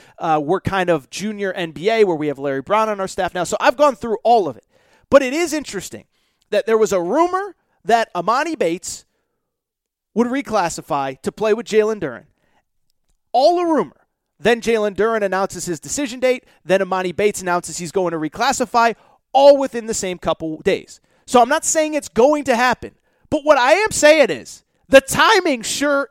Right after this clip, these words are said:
is interesting. And if that does happen, and by the way, again, they both have really good options. Jalen Duren could choose Miami because of the possibility that he, you know, he has the, the, the family ties there with, with his former A A U and high school coach that's now coaching at Miami.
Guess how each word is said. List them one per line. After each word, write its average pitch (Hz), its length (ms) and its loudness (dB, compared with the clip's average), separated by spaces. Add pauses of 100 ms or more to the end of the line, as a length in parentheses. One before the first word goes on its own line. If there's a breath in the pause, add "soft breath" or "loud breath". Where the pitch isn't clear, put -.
is 233 360 -4
interesting. 185 520 -4 (540)
And 269 180 0
if 349 200 -2
that 339 280 2
does 320 240 2
happen, 143 360 -6 (220)
and 208 60 -8
by 311 120 6
the 302 100 2
way, 202 260 2 (220)
again, 254 340 0 (260)
they 226 140 4
both 285 240 0
have 269 220 0
really 254 200 -4
good 240 140 2
options. 240 540 -4 (420)
Jalen 285 280 0
Duren 269 200 0
could 240 160 -4
choose 247 300 -6
Miami 208 480 -4
because 214 600 -2 (100)
of 208 320 4 (240 soft breath)
the - 80 -6
possibility 220 880 0 (180 soft breath)
that 185 300 -2
he, 180 120 -8
you 220 140 -6
know, 196 120 4
he 170 160 -2
has 208 180 2
the, - 100 -6 (100)
the, 175 240 -6
the 165 160 -4
family 220 380 -2
ties 208 380 -2
there 214 240 2
with, 175 180 -2
with 165 140 -6
his 160 120 -6
former 185 280 -8
A - 40 -10
A 196 280 0
U 196 160 -4
and 160 80 -8
high 202 160 -4
school 226 260 -10
coach 214 260 -2
that's 160 200 -12
now 165 120 -4
coaching 151 360 -6
at 127 80 -14
Miami. 226 380 -4